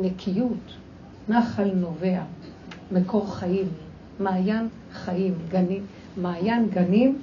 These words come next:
באר מים, באר מים חיים, ונוזלים מן לבנון, שנקרא בית המקדש. זה כאילו תודעת המקדש. מקדש הייתה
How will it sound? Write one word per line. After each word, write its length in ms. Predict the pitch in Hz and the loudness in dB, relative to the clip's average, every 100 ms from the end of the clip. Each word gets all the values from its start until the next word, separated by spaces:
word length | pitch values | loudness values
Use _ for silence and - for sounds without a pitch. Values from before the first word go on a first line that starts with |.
| - - - - - - - | -8 -18 -18 -18 -16 -16 -2
באר 240 | 196 190 180 | 4 4 6
מים, 560 | 185 240 285 262 254 175 | 6 6 6 4 2 4
באר 400 | 208 208 269 269 | 4 8 8 8
מים 540 | 226 208 254 269 254 | 4 2 2 2 -2
חיים, 500 | - - 190 196 202 180 - - - - - - - - - - - - - - - - - - 196 | -4 -8 -4 0 0 -2 -10 -14 -18 -18 -20 -18 -14 -14 -16 -18 -20 -20 -20 -20 -20 -20 -16 -8 0
ונוזלים 680 | 190 185 175 165 233 240 | 4 6 4 2 2 2
מן 180 | 196 185 | 2 2
לבנון, 420 | 180 170 165 170 | 2 -2 -4 -4
שנקרא 400 | 165 202 180 190 | -6 -6 -4 -2
בית 260 | 185 180 - | 0 0 0
המקדש. 640 | 180 170 - 170 - - - - - - - | -2 -4 -4 -6 -6 -12 -18 -20 -20 -14 -4
זה 80 | 185 | -2
כאילו 180 | 214 208 202 | 0 -2 -4
תודעת 440 | 202 190 202 208 | -6 -4 -4 -4
המקדש. 720 | 208 185 - 185 165 - - - - - - - - - - - - | -4 -4 -4 -4 -6 -8 -16 -18 -20 -20 -18 -20 -20 -20 -20 -18 -8
מקדש 400 | 180 185 233 240 | -4 -2 -2 -2
הייתה 220 | 269 233 | -2 -4